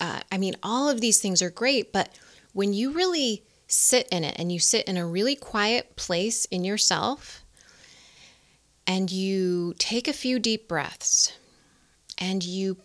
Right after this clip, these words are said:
think about all of what you have to be grateful for, and you get to this place where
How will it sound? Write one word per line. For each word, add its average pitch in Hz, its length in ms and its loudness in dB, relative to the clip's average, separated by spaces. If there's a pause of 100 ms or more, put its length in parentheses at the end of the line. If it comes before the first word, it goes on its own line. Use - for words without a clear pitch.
(400)
think 285 260 2
about 160 320 -6 (120)
all 233 640 0 (280)
of 180 200 -2
what 185 220 -2
you 226 180 -2
have 170 560 -2
to - 80 -2
be 170 120 -4
grateful 202 560 -2
for, - 460 -10 (680)
and 196 140 2
you 208 80 2
get 226 240 0
to 339 120 4
this 381 200 6
place 190 560 4
where 175 420 2